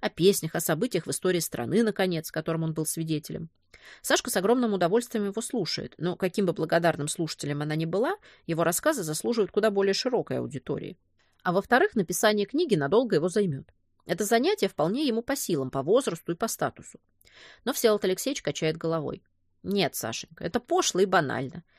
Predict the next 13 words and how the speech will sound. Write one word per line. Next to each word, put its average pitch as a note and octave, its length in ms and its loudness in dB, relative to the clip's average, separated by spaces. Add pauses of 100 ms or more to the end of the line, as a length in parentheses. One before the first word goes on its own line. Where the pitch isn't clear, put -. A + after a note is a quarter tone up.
(200)
Каждый A#3+ 360 8
заслуженный A3 480 0
старик, F#4 360 4
сброшенный G#3 440 2
с - 80 -4
пьедестала, G3+ 560 0
садится E3+ 500 -2
за D#3 100 -2
никому F3 320 0
ненужные F3 380 -2
мемуары. D3+ 500 -2 (360)
Жалкая F#3 420 2
участь. - 440 -8